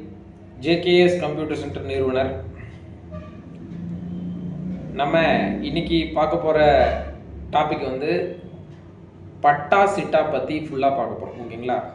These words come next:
பட்டா சிட்டானா இந்த நில அளவை, வீடு, நிலம், மனை,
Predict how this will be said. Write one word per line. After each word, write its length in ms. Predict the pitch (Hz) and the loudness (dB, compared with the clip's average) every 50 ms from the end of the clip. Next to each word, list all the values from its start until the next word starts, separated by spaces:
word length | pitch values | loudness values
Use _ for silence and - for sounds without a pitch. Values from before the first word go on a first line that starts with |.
| - - | -12 -6
பட்டா 280 | - 139 - - 175 170 | -4 -4 2 2 2 2
சிட்டானா 460 | 170 170 - 151 143 139 143 165 185 196 - - - - - - - - - - - - | 2 0 0 0 0 0 2 0 0 0 -2 -4 -6 -10 -14 -16 -18 -18 -20 -20 -16 -14
இந்த 200 | - 143 147 165 175 175 160 - 90 87 - - - - - - - - - - - - - - - - - - - - | -8 -2 2 4 6 6 6 6 4 0 -6 -10 -14 -18 -20 -20 -20 -20 -20 -20 -20 -20 -20 -20 -20 -20 -20 -20 -14 -8
நில 240 | 143 151 156 160 185 190 175 | -4 -2 4 6 8 8 8
அளவை, 340 | 160 156 156 151 151 143 120 - - - | 8 8 6 4 4 2 2 2 0 -2
வீடு, 340 | 147 160 165 165 170 165 165 165 165 - - - - - - | 2 2 4 6 6 6 6 4 2 -2 -8 -12 -16 -14 -6
நிலம், 420 | 143 143 147 156 156 156 160 156 160 156 - 143 | -4 -2 2 4 4 4 4 4 2 -2 -8 -8
மனை, 320 | 139 139 143 143 151 151 | -6 -4 -2 0 0 0